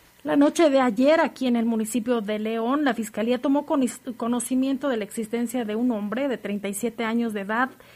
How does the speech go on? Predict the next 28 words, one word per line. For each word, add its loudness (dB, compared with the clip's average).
el -6
cual 2
se -2
encontraba 0
fallecido -2
por 2
disparos -2
de -2
arma 0
de -6
fuego -2
al -2
interior -2
de -2
un 2
domicilio -2
ubicado 0
en 0
la -4
privada -2
de -4
Las -4
Rosas, -2
en -2
la 0
colonia 2
El 0
Granjeno. 0